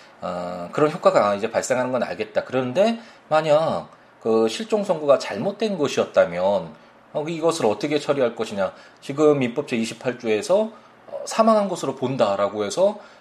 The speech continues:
뭐, 상속과 관련된 뭐, 어떤 재산적인 처리도 다 뭐, 이루어지고 가족 관계에 있어서도 어쨌든 사망자로 보기 때문에 많은 변동사항이 있을 수도 있는데, 만약 뭐, 쉽게 예를 들어서,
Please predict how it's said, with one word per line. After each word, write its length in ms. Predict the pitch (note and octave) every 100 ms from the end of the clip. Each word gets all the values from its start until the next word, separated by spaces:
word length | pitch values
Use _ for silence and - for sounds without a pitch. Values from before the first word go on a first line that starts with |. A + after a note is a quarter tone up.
| -
뭐, 240 | F3+ F2+
상속과 1000 | - F#3+ F#3 F3+ C#3 - _ _ - C3
관련된 460 | A#2+ G#2 G#2+ G#2 G2+
뭐, 100 | F2+
어떤 180 | - F#2+
재산적인 680 | G#2+ B2 A#2 A2+ G#2+ G#2+ A2 - -
처리도 380 | C3 A#2 A2
다 480 | A2+ G#2+ G#2+ G2+ F#2+ - - -
뭐, 140 | G2
이루어지고 800 | G2 G#2+ A2 G2+ G2 A#2 D#3 F#3+ - -
가족 280 | - E3+ E3
관계에 300 | D3 C3 A#2
있어서도 680 | A2+ A2 G#2 F#2+ F#2+ F#2+ - - -
어쨌든 280 | - F#2+ G2+
사망자로 580 | - D3 E3 D3 B2 A2+
보기 240 | F#2+ F#2+
때문에 260 | - F#2 F#2+
많은 420 | F#2 F2 F#2+ G2
변동사항이 580 | G#2 G2 B2 B2+ A2 G2
있을 220 | E2+ A2
수도 200 | - G#2+
있는데, 540 | F2+ E2+ F#2 F#2 A2+ - - -
만약 500 | B2 B2 A#2 A2 - - - - -
뭐, 400 | G2 F#2+ F#2 F#2
쉽게 500 | F2+ - C3 A#2 A2
예를 300 | G2+ G2+ G2+
들어서, 580 | F#2 F#2+ F#2 G2 F#2 F2